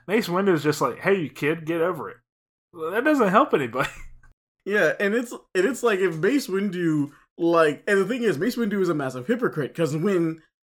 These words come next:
Speaker 2: the time comes to kill uh, the Emperor and everything, to kill the Emperor and everything, it's like the Jedi aren't supposed to do that. And Anakin's, like, saying, "Oh, we can't," it's like he's supposed to, like, be taken down in a court of law,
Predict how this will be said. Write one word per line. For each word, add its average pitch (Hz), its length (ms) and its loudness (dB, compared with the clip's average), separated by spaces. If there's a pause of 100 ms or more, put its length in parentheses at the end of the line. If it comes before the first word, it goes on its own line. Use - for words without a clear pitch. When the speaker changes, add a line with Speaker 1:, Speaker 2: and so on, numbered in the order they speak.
(260)
Speaker 2:
the 180 160 -2
time 208 300 2
comes 185 440 2
to 180 140 -2
kill 180 760 0 (400)
uh, 147 500 0
the 143 180 -2
Emperor 185 400 2
and 143 80 0
everything, 147 440 -4 (800)
to 196 80 0
kill 190 180 4
the 165 100 4
Emperor 202 200 2
and 156 100 2
everything, 143 380 -2 (240)
it's 175 140 0
like 160 80 0
the 147 80 -4
Jedi 170 380 2 (100)
aren't 117 240 -10
supposed 170 380 0
to 220 80 -6
do 339 200 0
that. 139 320 0 (240)
And 123 120 -4
Anakin's, 165 480 0
like, 143 160 -4
saying, 156 320 -2
"Oh, 240 180 4
we 202 140 -4
can't," 233 180 -6 (220)
it's 202 160 -6
like 190 140 -4
he's 202 160 -4
supposed 202 280 -6
to, 220 80 -2
like, 180 240 0
be 180 100 -8
taken 190 260 -6
down 202 180 0
in 160 80 -2
a 139 40 -4
court 208 320 -4
of 190 140 -6
law, 180 400 0